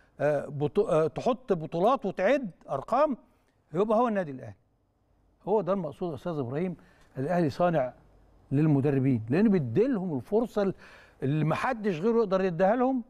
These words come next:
بنظامه، بتقاليده، بعراقته، ب-، بما ينفقه، بما، آه، آه، يدعمه، بعدم التدخل، ب-، بحاجات كتير جدا، انضباطه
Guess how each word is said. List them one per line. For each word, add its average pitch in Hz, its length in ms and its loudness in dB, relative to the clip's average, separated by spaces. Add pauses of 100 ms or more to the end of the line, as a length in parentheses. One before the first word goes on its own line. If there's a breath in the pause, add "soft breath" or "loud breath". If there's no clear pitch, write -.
(560)
بنظامه، 180 560 2
بتقاليده، 180 640 0
بعراقته، 175 560 0
ب-، 151 240 -8 (1400)
بما 175 300 2
ينفقه، 202 600 2
بما، 196 360 2
آه، 147 40 -4 (420 soft breath)
آه، 165 380 2
يدعمه، 170 600 2
بعدم 190 380 0
التدخل، 208 540 -2
ب-، 175 260 -6
بحاجات 220 380 -2
كتير 208 220 -2
جدا، 202 300 0
انضباطه 214 580 0